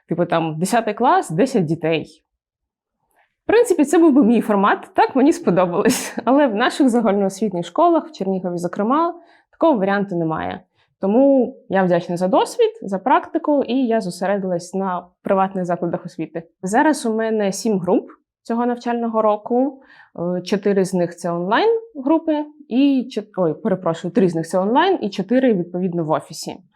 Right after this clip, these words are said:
Е, віком від третього класу до дев'ятого. У нас урок тривалістю одна година двадцять хвилин, незалежно від віку. От, е, вони відбуваються в класах.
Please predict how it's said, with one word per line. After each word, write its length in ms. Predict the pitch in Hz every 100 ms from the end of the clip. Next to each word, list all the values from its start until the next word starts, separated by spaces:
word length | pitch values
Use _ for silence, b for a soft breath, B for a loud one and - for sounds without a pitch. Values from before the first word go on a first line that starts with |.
| b b b
Е, 260 | 170 180 185 202
віком 420 | 311 359 302 208
від 260 | 190 180
третього 420 | - 226 330 359 349
класу 560 | 320 302 311 - 311
до 460 | 226 190 254 277 269
дев'ятого. 640 | 175 160 147 151 151 151 _
У 140 | 208
нас 240 | 240 370 -
урок 300 | 311 311 -
тривалістю 600 | 226 208 233 208 - 208
одна 220 | 190 190
година 320 | 190 185 180
двадцять 380 | 175 170 170 170
хвилин, 440 | - 196 285 494 - -
незалежно 560 | 196 196 180 180 180
від 140 | 170 180
віку. 260 | 320 359 415 - _ _ _ _ _ _ _ _ _ _ -
От, 300 | 185 185 180
е, 140 | 180 175
вони 240 | 185 277
відбуваються 420 | 226 165 165 160
в 60 | 170
класах. 680 | - 269 403 403 359 -